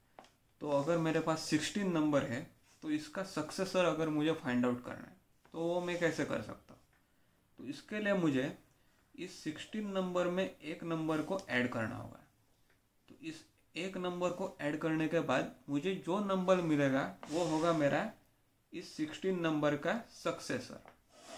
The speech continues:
तो सिक्सटीन प्लस वन होता है सेवनटीन। तो सिक्सटीन का successor, sixteen का successor है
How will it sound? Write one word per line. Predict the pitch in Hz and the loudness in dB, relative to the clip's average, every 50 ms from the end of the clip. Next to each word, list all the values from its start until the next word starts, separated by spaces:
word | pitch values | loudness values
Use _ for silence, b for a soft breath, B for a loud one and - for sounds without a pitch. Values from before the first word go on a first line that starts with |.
| B B B B B B B B B B _ - | B B B B B B B B B B _ -18
तो | 151 | -18
सिक्सटीन | 143 - - 151 151 - - 185 185 185 180 | -10 -4 -2 -2 -2 -2 -4 -4 -4 -4 -4
प्लस | - 180 175 170 - - | -4 -2 -4 -4 -2 0
वन | 160 170 170 160 | 2 2 4 4
होता | 151 147 - 156 | 2 2 2 0
है | 180 226 | 0 0
सेवनटीन। | - - - - 165 151 139 135 127 120 110 - - - - - b b b b b b b b b b b b b b _ _ _ _ _ _ _ - | -2 -4 -2 0 2 4 4 4 4 2 0 -2 -8 -12 -14 -18 b b b b b b b b b b b b b b _ _ _ _ _ _ _ -16
तो | 135 | -14
सिक्सटीन | 127 - - - 156 151 - - - - 208 208 208 202 | -14 -12 -8 -8 -8 -6 -8 -10 -10 -8 -6 -6 -6 -4
का | 202 202 196 | 0 0 0
successor, | 196 - 175 165 - - - 170 160 - - 120 127 156 202 - - - _ _ _ - | 0 0 -2 -2 -2 0 2 2 2 2 0 0 0 0 -2 -6 -12 -20 _ _ _ -20
sixteen | - - - - - 165 165 165 165 | -18 -18 -16 -12 -10 -8 -8 -6 -6
का | 156 170 160 | -8 -8 -10
successor | - 165 147 - - - 165 151 - 165 151 139 | -8 -10 -10 -10 -8 -8 -8 -8 -4 -4 -4 -2
है | - 127 131 - 220 - - | -2 -2 -2 -2 -4 -6 -14